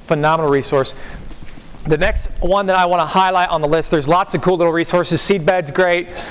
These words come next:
Uh, Dallas Theological Seminary has some cool stuff, uh, free courses. But the Blue Letter Bible thing, uh, that, that has a repository. It's great for an interlinear, which means version to version.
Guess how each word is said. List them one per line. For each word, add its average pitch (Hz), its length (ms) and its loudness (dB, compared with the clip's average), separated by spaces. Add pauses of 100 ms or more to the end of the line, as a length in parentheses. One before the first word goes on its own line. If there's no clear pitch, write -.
(100)
Uh, 151 200 4
Dallas 160 340 0
Theological 165 420 0
Seminary 170 560 2 (200)
has 165 200 0
some 160 160 -2
cool 165 200 2
stuff, - 500 0
uh, 156 160 2
free 165 220 0
courses. 160 640 0 (240)
But 175 100 4
the 151 80 -4
Blue 202 140 2
Letter 226 240 2
Bible 208 280 0
thing, 208 360 0
uh, 190 240 0
that, 185 340 2
that 208 160 2
has 214 160 0
a 208 40 2
repository. 196 440 2
It's - 100 2
great 226 240 0
for 202 100 0
an 202 60 0
interlinear, 202 580 2
which 185 180 0
means 185 280 2
version 202 460 2
to 185 60 2
version. 185 640 0